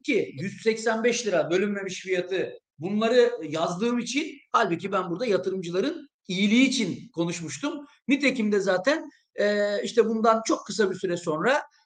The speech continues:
e, sahibi de çıktı benim şirket seksen lira bile etmez. E, buna benzer bir ifade kullandı ve Sasa'nın biz yüz seksen beş liradan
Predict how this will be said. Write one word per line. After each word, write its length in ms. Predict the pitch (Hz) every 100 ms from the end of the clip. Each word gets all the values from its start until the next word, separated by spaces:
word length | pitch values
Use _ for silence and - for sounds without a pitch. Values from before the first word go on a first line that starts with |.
| -
e, 240 | 185 202 202
sahibi 420 | 285 226 202 196
de 100 | 196
çıktı 300 | 214 - 214
benim 180 | 208 208
şirket 440 | 185 151 269 269 269 -
seksen 560 | - - 208 214 233 202
lira 180 | 170 151
bile 260 | 202 277 - _ _
etmez. 760 | 214 214 220 233 - - - -
E, 320 | 165 165 165 165 160 160
buna 260 | 214 226
benzer 360 | 202 180 180 180
bir 100 | 262
ifade 460 | 208 - 185 185 202
kullandı 600 | 180 160 151 180 320 - - -
ve 120 | 208
Sasa'nın 520 | 175 233 214 175 170
biz 180 | 220 185
yüz 140 | 208
seksen 440 | 208 196 196 196 196
beş 220 | 220 -
liradan 440 | 156 147 233 277